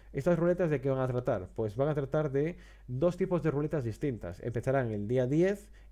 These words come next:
y terminarán a final de mes. Y la primera vez, esa es la primera vez que va a haber dos tipos de ruletas. Una que va a ser de alto riesgo y otra que va a ser,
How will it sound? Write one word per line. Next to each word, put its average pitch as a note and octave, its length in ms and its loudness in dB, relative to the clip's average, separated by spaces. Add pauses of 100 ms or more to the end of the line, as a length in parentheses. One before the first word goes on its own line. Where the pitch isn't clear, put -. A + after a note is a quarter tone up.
y C#3 60 -2
terminarán A#2+ 580 0
a C3+ 80 -2
final B2+ 260 -2
de G#2+ 80 -4
mes. F2 300 -12 (440)
Y D#3 600 0
la C3+ 180 -2
primera E3 280 2
vez, G3+ 120 -8
esa C#3 180 -2
es E3 40 2
la E3 80 2
primera D3 220 -2
vez E3 80 -2
que C3+ 80 0
va B2 60 4
a C3+ 40 4
haber C#3+ 100 0
dos B2+ 160 0
tipos B2+ 280 -4
de A#2 60 -2
ruletas. F#2+ 520 -6 (160)
Una F3 260 0
que C3 100 -2
va C#3 80 2
a - 20 -8
ser A#2 240 -2
de A2 60 0
alto B2 200 -2
riesgo D#3+ 460 -2 (240)
y B2+ 120 -2
otra D3 220 2
que C3+ 140 0
va B2+ 80 2
a - 20 0
ser, C#3+ 380 0